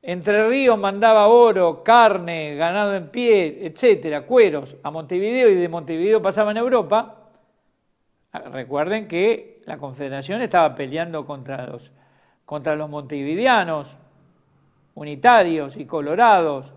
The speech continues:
franceses, ingleses, eh, pero sin embargo Urquiza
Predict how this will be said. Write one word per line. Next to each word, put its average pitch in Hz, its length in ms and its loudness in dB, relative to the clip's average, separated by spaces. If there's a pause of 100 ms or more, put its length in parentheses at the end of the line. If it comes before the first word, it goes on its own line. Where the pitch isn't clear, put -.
(180)
franceses, 160 680 -2
ingleses, 160 720 -4 (580)
eh, 53 680 -16
pero 165 180 -6
sin 196 200 -10
embargo 247 340 0
Urquiza 214 560 -6